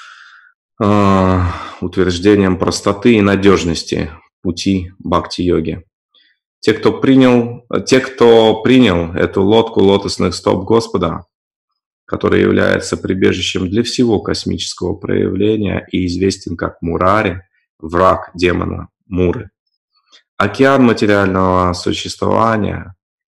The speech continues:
становится подобным, э, лужице, э, в след-, э, в, э, в ка-, в следе к-, в следе из-под копыта телёнка. М, их цель —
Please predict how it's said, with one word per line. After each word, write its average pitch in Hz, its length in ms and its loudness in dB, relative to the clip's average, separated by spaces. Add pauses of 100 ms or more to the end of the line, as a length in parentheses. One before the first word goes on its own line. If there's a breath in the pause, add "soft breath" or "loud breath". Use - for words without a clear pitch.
(320)
становится 120 560 0
подобным, 110 920 0 (120)
э, 101 80 2
лужице, 107 1040 2 (720)
э, - 40 -2
в 98 760 2
след-, 101 600 0
э, 98 480 0
в, - 300 -14
э, 107 440 2
в - 120 -16
ка-, 104 280 2
в - 100 -8
следе 107 420 2
к-, - 160 -6 (480)
в - 60 -14
следе 107 800 2
из-под 98 380 -4
копыта 101 440 0
телёнка. 87 640 -2 (1500)
М, 98 320 -6
их 113 260 -2
цель — 135 460 4